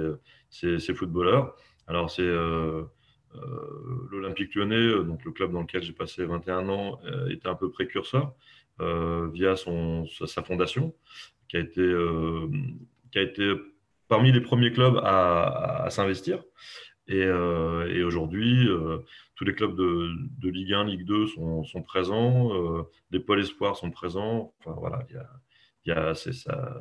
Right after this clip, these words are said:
ça réunit maintenant un nombre, euh, vraiment très important de, de clubs et, euh, et d'associations. Donc, euh, c'est quelque chose de, de, de génial. Ça, ça permet aussi d'échanger avec, euh, d'autres clubs, voir, euh, voir ce que les autres font, s'inspirer et puis, euh, puis inspirer aussi,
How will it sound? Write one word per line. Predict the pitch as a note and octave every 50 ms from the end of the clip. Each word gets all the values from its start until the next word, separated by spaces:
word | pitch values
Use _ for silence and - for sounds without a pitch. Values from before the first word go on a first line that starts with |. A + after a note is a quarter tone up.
| - - - -
ça | - - - F2+
réunit | F2 F#2 F#2+ F#2+ A2 G#2
maintenant | G2 F#2 F#2+ G2+ G#2
un | G2
nombre, | G2 G2+ G2 - - -
euh, | F#2 F#2+ F#2+
vraiment | - F#2 G2+ G#2 G#2+ A2
très | - - A2+ G2 G#2
important | G2 - G2 F#2 - - G#2
de, | F#2+ F2 E2+ E2+
de | E2+ E2+
clubs | E2 - F#2+ G#2+ A2+ A2+ G#2+ A2 - - - - - - _ _ -
et, | - E2
euh, | E2 E2 E2 D#2+ D#2 D#2 D#2 D#2 D2+ D#2 F2 F2
et | -
d'associations. | E2 F2 E2 F2 E2+ - - E2+ - - - E2
Donc, | - - - - -
euh, | E2 D#2+ E2+ - - - _ _ _ _ _ _ _ -
c'est | - F#2 E2+
quelque | G2 F#2 -
chose | A#2+ A2+
de, | F#2+ F#2+ F#2+ F2+ F2 E2+
de, | E2+ F2+ F#2
de | F#2 - F#2+ G2+
génial. | F2+ F#2+ G2+ G2 G#2 A2 B2 B2+ A#2+ F#2+ F2+ E2
Ça, | - - E2 D#2
ça | C#2 - F2
permet | - F#2 F#2+ G2+ G2+
aussi | F#2+ - - G2
d'échanger | F#2+ F#2+ F#2 - G#2 G2+ F#2+ G#2+ A2+
avec, | G#2+ F#2 F2+ E2 - -
euh, | E2+ E2 - - - - - -
d'autres | - F2 F#2 - -
clubs, | - A#2+ C3+ C3+ B2
voir, | G2 G#2 G#2 F#2+ F#2 F2
euh, | F2 F2 E2+ D#2+ C#2+ C2 - _ _ _
voir | - F2 -
ce | -
que | - F#2
les | F#2+ F2 F2
autres | G2 F#2+ - - E2+
font, | - - - A#2 B2 D3 D3 C#3+ - _ _ _ _ _ _ _ _ _ _ _ _ - - -
s'inspirer | - G2 F#2 - - F#2 F2 D2+ G2 B2+ C#3+ C3 B2+ - - - - - - - _ -
et | - D#2+
puis, | - - - E2+ E2+ E2+ E2 E2
euh, | D#2+ E2 D#2+
puis | D#2 - - E2 E2+
inspirer | E2+ - - - F2 F2 F2+ F#2
aussi, | E2+ - - -